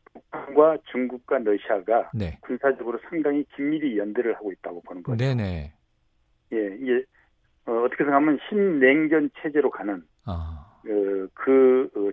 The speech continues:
Speaker 1: 첫 스텝이 아닌가 싶습니다.
Speaker 2: 그러면은 요 며칠 상간의 이 항공기 침범, 미사일 발사 이걸 엮으면
Speaker 1: 예.
Speaker 2: 북중러 안보 동맹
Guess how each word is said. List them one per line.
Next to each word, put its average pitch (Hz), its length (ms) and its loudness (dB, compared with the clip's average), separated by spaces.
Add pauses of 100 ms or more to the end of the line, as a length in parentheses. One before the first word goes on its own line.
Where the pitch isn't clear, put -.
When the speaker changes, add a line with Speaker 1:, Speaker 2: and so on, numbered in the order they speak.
(120)
Speaker 1:
첫 190 100 -10 (160)
스텝이 143 500 0 (200)
아닌가 110 300 -8 (140)
싶습니다. - 460 -18 (160)
Speaker 2:
그러면은 120 500 -4
요 123 100 -6
며칠 107 340 -6
상간의 139 880 -4
이 101 220 -4
항공기 123 640 -6
침범, 127 840 -8
미사일 107 640 -8
발사 95 640 -8
이걸 123 240 -4
엮으면 101 880 -6
Speaker 1:
예. - 420 -20
Speaker 2:
북중러 147 1080 -4
안보 117 360 -4
동맹 90 500 -6